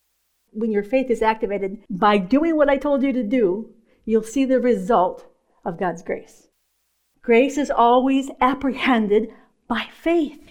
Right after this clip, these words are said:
You gotta have faith to get anything. <laughs>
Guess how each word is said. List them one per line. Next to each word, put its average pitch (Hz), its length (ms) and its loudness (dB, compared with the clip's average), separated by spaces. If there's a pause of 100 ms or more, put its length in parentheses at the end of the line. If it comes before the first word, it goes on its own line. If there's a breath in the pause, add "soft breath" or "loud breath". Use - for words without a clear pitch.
You 240 200 2
gotta 247 340 2
have 311 280 2
faith 226 460 0
to 285 60 -2
get 330 220 2
anything. 359 580 -4
<laughs> - 40 -6